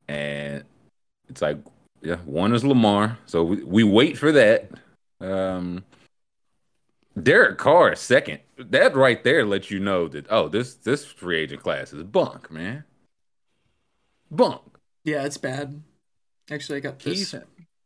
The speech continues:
Speaker 2: This shows us the money they made, so.
Speaker 1: Here we go. Derek Carr, four for one fifty.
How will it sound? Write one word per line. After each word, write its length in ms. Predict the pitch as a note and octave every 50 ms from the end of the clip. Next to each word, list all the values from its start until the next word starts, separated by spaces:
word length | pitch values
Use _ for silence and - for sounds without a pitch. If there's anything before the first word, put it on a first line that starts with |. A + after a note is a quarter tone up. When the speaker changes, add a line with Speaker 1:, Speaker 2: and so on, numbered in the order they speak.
| _ _
Speaker 2:
This 160 | - D#3 D#3 D#3
shows 280 | - D#3+ D3+ C#3+ C#3+ D3+
us 120 | C#3+ C#3
the 100 | - C3+
money 280 | C3 C#3+ C#3+ C#3+ C#3+ C3+
they 160 | B2+ B2 B2+
made, 400 | B2+ C3 C3 C3+ C#3+ C#3+ D3+ -
so. 180 | - - _ _ _ _ _ _ _ _ _ _ _ _ _ _ _ _ _ _ _ _ _ _ _ -
Speaker 1:
Here 120 | F#2 G2+ G#2+
we 140 | E2+ D#2 C#2
go. 280 | B1+ B1 A#1 A#1 C2+ _ _ _ _ _ _ _ _ _ _ _ _ _ _ _ _ _ -
Derek 220 | E2+ B2 - -
Carr, 200 | - A2+ G#2 E2+
four 340 | - - - F2+ F2+ A2 A2+
for 160 | - A#2+ G#2
one 220 | E2+ F2 F#2+ G#2
fifty. 540 | G#2 - - F2+ D#2+ - _ - D2+ D2 D2